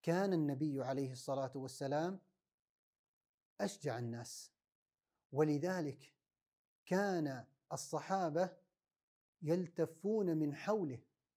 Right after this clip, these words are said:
يلتفون من حوله في المعارك، لأنهم يعلمون أنه رسول الله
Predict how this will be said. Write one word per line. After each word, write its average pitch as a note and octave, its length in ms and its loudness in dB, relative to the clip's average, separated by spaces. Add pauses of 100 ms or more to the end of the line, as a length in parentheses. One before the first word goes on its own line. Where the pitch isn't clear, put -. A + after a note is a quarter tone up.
(1120)
يلتفون D3+ 600 -2
من C#3 120 0
حوله F3+ 640 -2 (680)
في E3+ 100 -2
المعارك، C3+ 720 -4 (840)
لأنهم C#3 600 -2
يعلمون C3 680 -4
أنه C3 640 -6
رسول B2 360 -10
الله A#2+ 320 -10